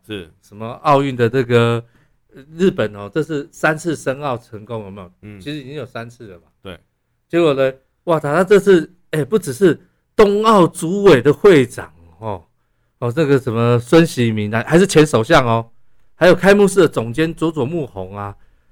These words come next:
Speaker 1: 是。
Speaker 2: 哦，都因为发表对女性的歧视或者侮辱的言论道歉辞职，甚至在开幕式的，哎，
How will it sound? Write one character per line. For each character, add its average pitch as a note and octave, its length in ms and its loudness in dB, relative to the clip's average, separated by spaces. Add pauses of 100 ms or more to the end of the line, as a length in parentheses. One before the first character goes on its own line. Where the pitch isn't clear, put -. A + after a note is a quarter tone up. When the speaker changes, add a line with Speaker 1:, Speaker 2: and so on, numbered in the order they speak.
(140)
Speaker 1:
是。 - 140 -12
Speaker 2:
哦， C#3 120 -4
都 F3+ 160 2
因 F#3+ 80 2
为 F3+ 80 2
发 F3 220 0
表 B2+ 120 -2
对 D#3+ 160 -4
女 A2 200 -8
性 D3 180 -14
的 A#2+ 140 -6
歧 A#2+ 280 -12
视 B2 160 -10
或 C3+ 200 -4
者 D#3+ 120 -6
侮 D3+ 120 -10
辱 B2 120 -8
的 G#2 80 -2
言 G#2 220 -6
论 A2+ 240 -6 (140)
道 B2+ 180 0
歉 - 180 0
辞 - 240 -14
职， F2 320 -20 (540)
甚 A3 180 2
至 G#3 120 -2
在 G#3+ 100 2
开 G3+ 240 0
幕 G3+ 180 2
式 F#3 220 -4
的， B2+ 300 -4 (320)
哎， B2 200 -2